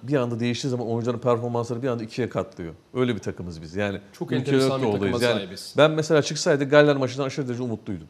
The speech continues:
Speaker 2: Ben de.
Speaker 1: Yani Galler'e baktığında tamam bizden daha diriler, daha istiyorlar, daha koşuyorlar. Gareth Bale etkisi var, Ramsey var orta sahada. Hani baktığında, e, iki tane, üç tane kaliteli oyuncusu var ama, e, bizim takım oraya çıktığı zaman değişiyordu. Yani şunu atlayabilseydik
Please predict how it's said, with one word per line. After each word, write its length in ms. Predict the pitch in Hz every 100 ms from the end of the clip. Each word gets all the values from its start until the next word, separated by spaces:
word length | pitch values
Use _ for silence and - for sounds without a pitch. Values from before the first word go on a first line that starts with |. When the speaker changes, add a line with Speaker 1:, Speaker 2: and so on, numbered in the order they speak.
| _
Speaker 2:
Ben 200 | 113 113
de. 60 | 95 85 _ -
Speaker 1:
Yani 160 | 120 110
Galler'e 400 | 135 143 160 151
baktığında 380 | 147 151 156
tamam 280 | 143 147 135
bizden 320 | 127 123 139
daha 260 | 127 131 123
diriler, 460 | 127 131 131 127 110
daha 200 | 113 127
istiyorlar, 640 | 127 - 139 131 135 120
daha 240 | 110 127 131
koşuyorlar. 480 | 135 139 131 135
Gareth 360 | 117 113 123 -
Bale 160 | 131 123
etkisi 320 | 120 - 139
var, 180 | 135 127 - - _ _
Ramsey 360 | 113 127 120 139
var 100 | 135
orta 240 | 127 131
sahada. 300 | 127 131 127
Hani 160 | 131 117
baktığında, 580 | 127 123 151 147 143 - - _ _ -
e, 120 | 113 80
iki 240 | - -
tane, 140 | 135
üç 140 | 135 -
tane 160 | 143
kaliteli 320 | 131 139 135 151
oyuncusu 260 | 151 170
var 100 | 208
ama, 160 | 208 120 - - _ _ _
e, 40 | - -
bizim 320 | 101 107 165
takım 240 | 175 160 165
oraya 200 | 165 156
çıktığı 200 | - 143
zaman 200 | 139 135
değişiyordu. 480 | 120 110 - 107 104
Yani 100 | 107
şunu 240 | - 190
atlayabilseydik 760 | 170 175 170 165 165 196 151